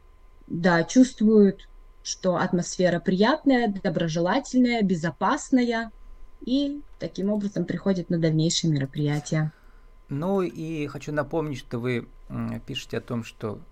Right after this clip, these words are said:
Speaker 2: продолжаете давать онлайн-уроки для тех, кто часто путешествует за границу или планирует переехать в другую страну. Пожалуйста, пишите тоже, э, Ксения. Может, потом пойдёте поиграть ещё, да? Э, Ксения,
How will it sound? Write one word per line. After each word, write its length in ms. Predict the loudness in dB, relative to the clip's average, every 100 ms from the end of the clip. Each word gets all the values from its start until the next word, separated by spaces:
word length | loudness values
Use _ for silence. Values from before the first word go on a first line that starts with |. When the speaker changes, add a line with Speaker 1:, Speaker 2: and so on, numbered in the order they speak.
| -14
Speaker 2:
продолжаете 720 | -4 -2 0 0 0 -2 -10
давать 420 | -6 -4 -4 -8 -10
онлайн-уроки 720 | -6 -4 -6 -4 -4 -4 -6
для 140 | -10 -10
тех, 220 | -10 -14
кто 140 | -16
часто 300 | -12 -10 -10
путешествует 560 | -16 -14 -8 -8 -8 -12
за 60 |
границу 500 | -10 -8 -8 -10 -12
или 120 | -12 -12
планирует 480 | -10 -10 -10 -12
переехать 340 | -14 -16 -16 -18 -14
в 40 |
другую 240 | -12 -12 -12
страну. 420 | -12 -8 -8 -10 -14 -20 -20 -20 -20 -20 -20
Пожалуйста, 380 | -8 -8 -8 -12
пишите 640 | -14 -14 -12 -12 -10 -10 -10 -20 -20 -20 -20 -20 -20 -12
тоже, 340 | -10 -8 -10 -12 -10 -8
э, 360 | -8 -10 -12 -16 -18 -20 -20
Ксения. 340 | -16 -6 -4 0
Может, 180 | -2 -2
потом 220 | -2 -2
пойдёте 280 | -2 -4 -6
поиграть 500 | -6 -4 -2 -4 -6
ещё, 200 | -18 -14
да? 140 | -14 -14 -20 -20 -20 -20 -8
Э, 300 | -2 -2 -2 -10 -20 -10
Ксения, 480 | -4 -2 0 -4